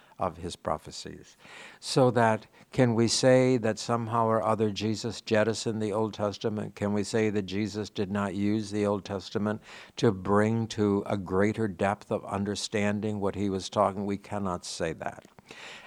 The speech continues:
And as a matter of fact, when he was on the road to Emmaus, when the disciples, and they were lamenting that Jesus had died, they were saying, "Well, we had hoped all this, but none of this came to be." And he said to them, "How foolish you are." And then on the road, he told them everything in the Old Testament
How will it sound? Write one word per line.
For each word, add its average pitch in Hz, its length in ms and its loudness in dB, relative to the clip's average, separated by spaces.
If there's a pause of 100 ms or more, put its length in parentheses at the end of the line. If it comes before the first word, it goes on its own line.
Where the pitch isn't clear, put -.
And 110 160 4
as 98 120 0
a 110 60 2
matter 107 340 2
of 104 120 -2
fact, 98 440 0
when 101 200 -4
he 104 140 -2
was 98 200 -6
on 101 160 -2
the 101 80 -2
road 95 340 -2
to - 140 -8
Emmaus, 98 500 -2
when 92 140 -6
the 90 80 -6
disciples, 92 680 -8
and 95 120 -6
they 95 80 -4
were 95 160 -4
lamenting 98 920 -2
that 82 180 -6
Jesus 87 480 -10
had 82 220 -8
died, 90 520 -2 (640)
they 95 140 -2
were 92 100 -2
saying, 92 300 -4
"Well, 92 100 -2
we 101 140 0
had 107 140 -2
hoped 101 340 -4
all 87 180 0
this, 90 320 -6
but 80 160 -14
none 95 180 -4
of 92 60 -4
this 90 220 -8
came 87 240 -8
to 85 100 -14
be." 85 380 -6
And 82 120 -10
he 87 140 -10
said 85 240 -6
to 92 80 -2
them, 82 220 -6
"How 85 160 -4
foolish 104 480 -2
you 92 140 -4
are." 87 360 -6 (420)
And 98 200 0
then 95 240 2
on 90 80 -2
the 87 100 -4
road, 90 440 -2
he 90 140 -8
told 87 300 -8
them 85 140 -8
everything 90 480 -6
in 87 160 -8
the 87 100 -8
Old 87 240 -6
Testament - 680 -12